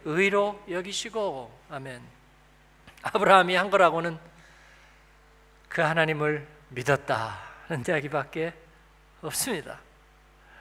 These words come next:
하나님은 그에게 이 멜크자이헨을 딱 책갈피를 그의 인생에다 꽂아두고 그가 다시 그 자리로 돌아올 수 있도록 말이에요. 어디 가다가 길을 잃어도 다시 그 자리로 돌아올 수 있도록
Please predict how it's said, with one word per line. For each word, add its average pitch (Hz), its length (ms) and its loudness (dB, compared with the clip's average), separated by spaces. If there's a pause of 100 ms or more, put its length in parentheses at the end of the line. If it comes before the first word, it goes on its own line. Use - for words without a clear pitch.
(1400)
하나님은 208 460 8
그에게 190 840 4
이 214 440 0 (420)
멜크자이헨을 214 1120 4
딱 190 200 -2 (480)
책갈피를 330 720 8
그의 254 240 4
인생에다 220 420 6
꽂아두고 208 580 4 (460)
그가 269 280 10
다시 302 400 8
그 285 120 10
자리로 269 380 12
돌아올 240 360 12
수 - 120 0
있도록 233 300 6
말이에요. 180 320 6 (260)
어디 247 200 12
가다가 285 360 12
길을 285 300 10
잃어도 269 360 10 (200)
다시 359 300 12
그 294 160 12
자리로 285 380 12
돌아올 240 320 12
수 233 120 -4
있도록 220 560 2